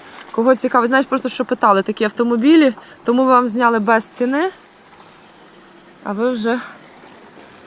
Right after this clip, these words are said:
подзвоніть, уточніть, бо нам, нам не вийшло. Якщо з'явиться власник, то напишемо на відео ціну. Тут, на жаль, тонований, ну, воно не буде вам видно.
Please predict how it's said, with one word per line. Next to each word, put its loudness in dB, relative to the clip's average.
подзвоніть, -4
уточніть, -4
бо -4
нам, 0
нам 2
не 2
вийшло. 0
Якщо -6
з'явиться 0
власник, 0
то -6
напишемо -8
на -2
відео 0
ціну. -6
Тут, -14
на -4
жаль, 0
тонований, 0
ну, -6
воно -6
не -6
буде -4
вам -4
видно. 0